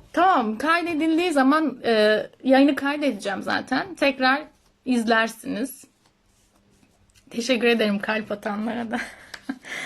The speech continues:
Dediğim gibi bol bol deneme ve süreli çalışmayı sakın unutmayın arkadaşlar. Süreli soru çözün. Biliyorsunuz ki, e, zamanla yarışıyoruz. Maalesef.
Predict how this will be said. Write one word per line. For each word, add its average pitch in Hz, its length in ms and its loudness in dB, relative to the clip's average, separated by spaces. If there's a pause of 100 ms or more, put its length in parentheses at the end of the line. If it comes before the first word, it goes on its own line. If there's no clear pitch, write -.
(1900)
Dediğim 285 460 4
gibi 214 400 2
bol 262 340 6
bol 240 240 6
deneme 208 400 2
ve 381 180 2
süreli 262 500 0
çalışmayı 220 600 -2
sakın 226 340 -2
unutmayın 202 480 -2
arkadaşlar. 208 640 -6
Süreli 247 500 -2
soru 190 280 -6
çözün. - 420 -10 (960)
Biliyorsunuz 240 680 0
ki, 311 220 -6 (580)
e, 202 500 0 (720)
zamanla 226 520 2
yarışıyoruz. - 880 -6 (840)
Maalesef. 208 580 -2